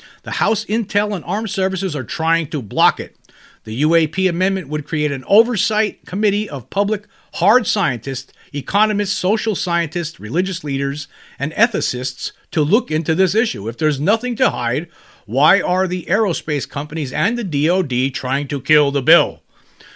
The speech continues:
Shout out to Representatives Luna, Gates, Moskowitz, and Burchett and others in the House for their work on this. This is about the science and the right to understand. Anyone with an interest in good science should advocate for passage of this bill.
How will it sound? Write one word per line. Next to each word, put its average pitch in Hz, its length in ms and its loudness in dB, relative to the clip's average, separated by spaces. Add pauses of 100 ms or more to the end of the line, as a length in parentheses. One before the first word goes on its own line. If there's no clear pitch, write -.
(160)
Shout 190 320 2
out 214 180 0
to 160 80 -2
Representatives 151 640 -2
Luna, 190 300 0
Gates, 151 380 -2
Moskowitz, 170 580 -2
and 139 100 -4
Burchett 131 480 0
and 190 220 0
others 113 320 -2
in 185 140 -2
the 208 80 0
House 143 320 -2
for 151 200 -2
their 170 160 2
work 165 320 2
on 117 160 -4
this. 95 360 -12 (340)
This 220 180 2
is 247 120 0
about 190 320 -2
the 143 100 -4
science 196 480 -2
and 147 240 -4
the 127 80 0
right 135 460 -2 (160)
to - 140 -6
understand. 147 840 -2 (320)
Anyone 247 380 0
with 202 120 -2
an 190 100 -2
interest 202 440 -4
in 135 140 -6
good 180 280 2
science 143 600 -6 (180)
should - 340 -2
advocate 165 580 0
for 123 120 -8
passage 170 680 -2 (200)
of 156 240 0
this 147 200 0
bill. 120 400 0